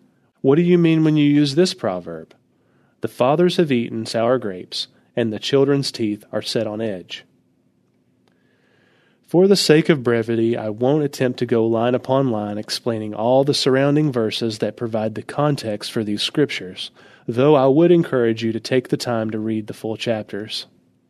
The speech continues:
That being said, I think Ezekiel chapter eighteen, verses nineteen through twenty gives a good paraphrase of the point being made. It says, "You shall say,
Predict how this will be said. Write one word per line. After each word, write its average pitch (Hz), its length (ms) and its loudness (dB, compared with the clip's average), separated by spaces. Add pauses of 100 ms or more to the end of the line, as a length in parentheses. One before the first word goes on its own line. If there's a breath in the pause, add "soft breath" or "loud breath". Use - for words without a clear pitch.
(680)
That 131 220 2
being 151 260 4
said, 117 580 0
I 117 120 -2
think 123 240 -4
Ezekiel 135 540 0
chapter 123 420 -2
eighteen, 127 540 -2
verses 113 400 -6
nineteen 123 480 -4
through 156 160 -2
twenty 104 480 -8 (280 soft breath)
gives 127 200 2
a 117 40 -2
good 139 320 0
paraphrase 110 720 -4 (300 soft breath)
of 113 120 -4
the - 80 -8
point 143 360 0
being 110 280 -6
made. 104 340 -6 (840 soft breath)
It 123 160 -4
says, 117 540 -4 (480)
"You 131 180 2
shall 180 260 4
say, 107 460 -2